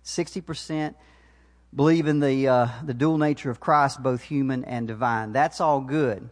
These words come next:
Yet more than fifty, fifty percent went on to agree with the statement that Jesus is the first being created by God.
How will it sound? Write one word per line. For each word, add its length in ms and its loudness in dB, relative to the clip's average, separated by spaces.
Yet 220 2
more 260 4
than 160 0
fifty, 420 -2
fifty 760 -4
percent 500 -6
went 220 -4
on 300 0
to 180 -2
agree 340 0
with 140 -6
the 80 -10
statement 560 -4
that 220 -2
Jesus 580 -2
is 220 -4
the 80 -6
first 500 -4
being 340 0
created 560 -2
by 160 2
God. 320 -6